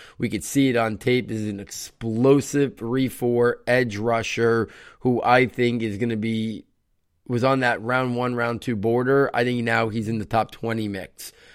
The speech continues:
I, I forget who had him in a recent mock as high as, like, number eight, but I think top fifteen, top twenty are in the mix for a guy like Will McDonald. Uh,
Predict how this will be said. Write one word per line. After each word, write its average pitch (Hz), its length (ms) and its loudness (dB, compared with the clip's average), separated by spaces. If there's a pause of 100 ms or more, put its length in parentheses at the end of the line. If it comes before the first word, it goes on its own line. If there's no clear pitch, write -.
(120)
I, 117 140 0
I - 120 -4
forget 135 260 2
who 135 220 2
had 123 200 2
him 123 120 -2
in 117 100 -4
a 117 40 -4
recent 113 360 -4
mock 113 340 -2
as 110 140 -8
high 113 180 0
as, 101 100 -4
like, 110 120 -6
number 107 340 -8
eight, 131 340 0 (480)
but 123 140 0
I 123 140 4
think 123 200 -2
top 123 200 4
fifteen, 123 420 -4
top 113 220 0
twenty 117 340 -2
are 110 80 -4
in 110 80 -4
the 107 80 -4
mix 113 240 0
for 110 120 0
a 107 60 -2
guy 107 120 0
like 107 180 -2 (100)
Will 110 200 -2
McDonald. 107 640 -2 (320)
Uh, 98 460 2